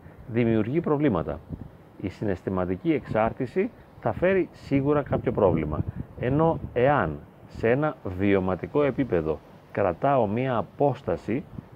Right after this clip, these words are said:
ψυχοσυναισθηματική, εάν αισθάνομαι μακριά σε ένα βιωματικό επίπεδο από τον άλλον, τότε δεν θα μπορέσει να με πληγώσει. Ο άλλος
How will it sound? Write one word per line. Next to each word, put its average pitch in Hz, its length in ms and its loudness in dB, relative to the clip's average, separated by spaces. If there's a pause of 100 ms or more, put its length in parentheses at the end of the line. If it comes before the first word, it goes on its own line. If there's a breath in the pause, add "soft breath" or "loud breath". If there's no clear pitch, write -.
ψυχοσυναισθηματική, 90 1120 -4 (360)
εάν 139 360 0 (100)
αισθάνομαι 123 680 -2 (260)
μακριά 98 800 2 (260)
σε - 180 -2
ένα 98 200 2
βιωματικό 90 500 0
επίπεδο 101 400 2
από 85 160 0
τον 85 180 -2
άλλον, 101 320 0 (320 loud breath)
τότε 220 340 0 (240)
δεν 131 120 0
θα 117 100 2
μπορέσει 95 360 4
να 90 60 -2
με 87 80 0
πληγώσει. 80 480 -2 (480 loud breath)
Ο 113 120 0
άλλος 175 340 0